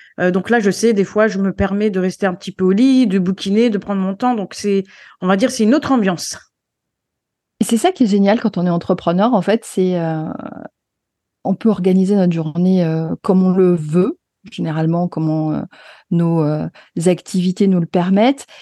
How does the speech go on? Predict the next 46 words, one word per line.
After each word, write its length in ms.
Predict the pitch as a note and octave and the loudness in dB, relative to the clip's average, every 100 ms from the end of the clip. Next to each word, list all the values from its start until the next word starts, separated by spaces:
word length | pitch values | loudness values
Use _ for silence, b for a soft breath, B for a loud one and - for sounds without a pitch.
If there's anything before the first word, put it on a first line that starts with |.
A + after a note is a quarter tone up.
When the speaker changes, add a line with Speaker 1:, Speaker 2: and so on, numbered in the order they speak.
| B - | B 0
Speaker 2:
Et 220 | G3 F#3+ | 2 2
j-, 180 | F#3 - _ | -2 -10 _
cette 480 | - - - A#3 - | -14 -6 -2 0 0
activité, 840 | A3 - A3+ A3+ - C4 C4+ C4+ B3 | -2 -2 0 0 0 2 4 2 0
cette 240 | F#3+ F3+ _ - F#3 | -2 -6 _ -6 -4
statut, 680 | - - G3 - - C4 C4 | -2 0 0 0 0 4 4
ou, 80 | A#3+ | 2
ou, 680 | F#3 D#3 F#3 F#3+ F#3+ F#3 F3 | -2 -4 -4 -4 -2 -2 -2
ou 40 | |
je 120 | F#3+ | -2
sais 180 | G3 G#3 | -2 -2
pas 140 | B3 | -2
comment 240 | - G3+ F#3 | -2 -2 -2
toi 100 | G3 | -6
tu 140 | - | -8
pourrais 280 | - F3 F3 | -8 -4 -4
le, 320 | E3+ D#3 D3+ | -2 -2 -4
le 180 | - E3 | -4 -2
dé-, 180 | D#3 F3 | 0 -2
définir, 800 | D3+ D#3+ E3 - G#3+ F4 G#3+ E3+ B B B B | -2 -2 -2 -2 -2 0 -2 -6 B B B B
mais 80 | F3+ | -2
qu'est-ce 200 | D4+ - | -2 -2
qui 120 | A3+ | -2
t'a 160 | G#3 | 0
donné 480 | E3+ E3+ A3+ B3 C#4 | 0 2 4 4 4
envie 400 | G#3 F#3 F#3+ C4 | 2 0 -2 -4
de 100 | G3 | -2
devenir 460 | E3+ F3 F3 G3 E3+ | -2 -2 0 -2 -2
entrepreneur ? 640 | D3+ - D3 D#3 D#3+ D#3 _ _ _ _ _ _ _ _ _ _ _ _ _ | -6 -8 -6 -4 -4 -6 _ _ _ _ _ _ _ _ _ _ _ _ _
Speaker 1:
Quelque 220 | B3+ B3+ C#4+ | -4 0 0
part, 280 | D#4+ F4+ | 2 2
je 120 | A#3+ B3 | 2 -2
suis 240 | - B3 | -2 -2
devenue 380 | G#3+ A3 B3+ C#4+ | 0 2 2 2
entrepreneur. 760 | A#3+ A#3+ - C#4+ - A#3+ B3+ C4+ | -2 -6 -4 -4 -2 -2 0 -2
Donc 160 | A3+ | -2
moi, 120 | B3+ | -4
quand 140 | C4 A3 | -2 -4
je 180 | F3+ G#3+ | -2 0
me 200 | G#3 G3+ | 0 -2
suis 180 | - | -2
lancée, 400 | F#3 B3+ C#4 C4+ | 0 0 0 0
j'étais 280 | B3 G#3+ G#3+ | 2 0 0
encore, 520 | G#3 G3+ B3+ C4 A#3 | -2 -2 0 2 2
euh, 80 | G3+ | -2
salariée. 720 | F#3 - B3 G3 E3 E3+ D4 | -2 0 2 2 0 -2 -2